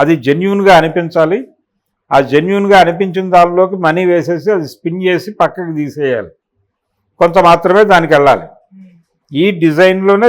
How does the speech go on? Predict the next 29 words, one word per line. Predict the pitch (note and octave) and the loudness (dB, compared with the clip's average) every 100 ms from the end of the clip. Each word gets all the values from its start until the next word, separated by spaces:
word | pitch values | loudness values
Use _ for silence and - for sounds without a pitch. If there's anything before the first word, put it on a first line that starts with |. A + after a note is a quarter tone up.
| G3+ | 2
జరుగుతోంది. | F#3+ G3 G3+ F#3 D#3+ | 4 4 2 0 0
అన్ని | C#3 F3 F3+ | -2 -4 -4
ప్రభుత్వాలు, | F3 F#3 F#3+ F#3 F#3+ | -2 -4 0 2 4
అన్ని | D3 E3+ F3 | 2 2 0
రాష్ట్రాల్లోనూ | E3+ F3+ F3 F3+ E3+ | 0 -2 -2 -2 -4
ఇదే | D#3+ E3+ E3 | -4 -2 -2
జరుగుతోంది. | E3 D#3+ E3+ G3+ G#3+ | -4 -4 -4 -2 -4
ఇక్కడ | - E3 E3+ | 0 2 4
అదే | E3+ D#3+ | 2 0
జరిగింది, | D3+ D#3 D#3 A3+ - _ _ _ _ _ _ | -4 -6 -10 -12 -16 _ _ _ _ _ _
తెలంగాణలో | A#2 D3 D#3+ D#3+ E3 E3 | -4 0 2 4 4 4
అదే | E3 D#3+ | 4 2
జరిగింది, | D#3+ F#3+ G3 | 0 2 2
ఆంధ్రాలో | D#3+ E3 E3 E3+ D#3+ | 2 2 4 4 2
అదే | D#3 D3+ | 0 0
జరిగింది, | D3+ D3+ D#3+ F#3 | -2 -2 -2 -2
అక్కడ | - D#3+ - | -2 -8 -10
ఈ | C3 C3 | -10 -8
ప్రతి | C3 E3 D#3+ | -6 -6 0
చోట | E3 G3+ G3 | 0 2 2
అదే | E3 F3 | 2 2
జరుగుతోంది. | D#3 E3 D#3+ D#3 G2+ - _ _ _ _ _ _ _ _ _ B2 | 2 0 0 0 -2 -12 _ _ _ _ _ _ _ _ _ -2
అదే | D#3+ G#3+ | 2 4
ఇప్పుడు | G#3 F#3+ | 2 2
కాగు | E3+ E3+ F3+ | 2 4 4
వాళ్ళు | F#3 F#3 E3+ B2+ - _ D3+ D3 | 2 2 -2 -6 -16 _ -6 -2
గమనించి | D#3 F3 F3 F#3+ | -2 -4 -4 -2
ఏమిటిది | E3+ E3+ E3+ E3 E3 | -2 -2 -4 0 2
అన్నారు. | E3+ G#3 | 4 4